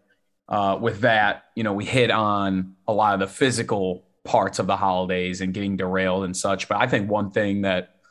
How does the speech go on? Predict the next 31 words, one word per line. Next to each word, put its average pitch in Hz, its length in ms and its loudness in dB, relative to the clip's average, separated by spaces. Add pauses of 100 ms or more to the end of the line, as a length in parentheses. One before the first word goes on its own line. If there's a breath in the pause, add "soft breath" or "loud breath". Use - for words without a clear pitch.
(480 soft breath)
you - 60 -14
know, - 80 -14
I've 131 300 2
dealt 131 260 4
with, 131 420 -2
and 95 160 -8
I 113 200 -2
know 104 320 -2
a - 20 2
lot 104 260 0
of 117 120 -2
people 101 260 -4
deal 95 240 -2
with, 98 300 -4
is 95 140 -6
it 95 160 -8
seems 147 360 -2
like 110 160 2
everyone 123 340 2
loves 120 280 0
the 117 100 4
holidays, 110 460 -2
but 110 80 -4
at 107 100 -2
the - 60 -12
same 120 400 0
time, 113 320 0
the 113 80 2
holidays 175 360 0
can 151 140 -2
be, 151 440 -4